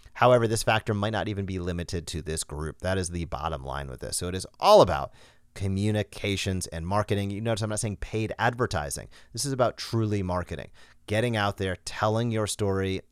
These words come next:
in a way that connects with other people and inspires them to take action. I think that is something we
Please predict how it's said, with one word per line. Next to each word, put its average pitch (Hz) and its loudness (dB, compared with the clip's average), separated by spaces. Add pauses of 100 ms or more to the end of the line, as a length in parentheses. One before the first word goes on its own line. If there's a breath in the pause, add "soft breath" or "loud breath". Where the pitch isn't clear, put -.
in 95 -4
a 110 0
way 92 0
that 85 -8
connects 98 -4
with 131 0
other 113 4
people 95 -2
and 87 -4
inspires 87 -2
them 82 -6
to 85 -8
take 76 -10
action. 120 4
I - -20
think 92 -6
that 90 -2
is 85 -2
something 85 -4
we 82 -6